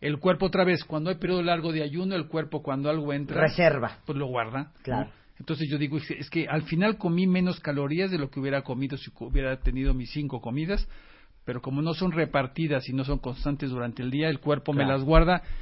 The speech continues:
Speaker 1: y lo peor es que me vuelvo con sobrepeso.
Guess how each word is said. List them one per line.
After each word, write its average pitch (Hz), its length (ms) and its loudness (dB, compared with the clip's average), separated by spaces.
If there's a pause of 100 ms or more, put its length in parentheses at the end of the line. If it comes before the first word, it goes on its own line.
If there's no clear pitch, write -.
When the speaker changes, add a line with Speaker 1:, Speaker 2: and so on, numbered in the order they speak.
(360)
Speaker 1:
y 160 80 2
lo 165 200 6
peor 185 180 8
es 190 140 0
que 156 80 0
me 147 100 2
vuelvo 151 840 4
con 131 180 -2
sobrepeso. 143 640 0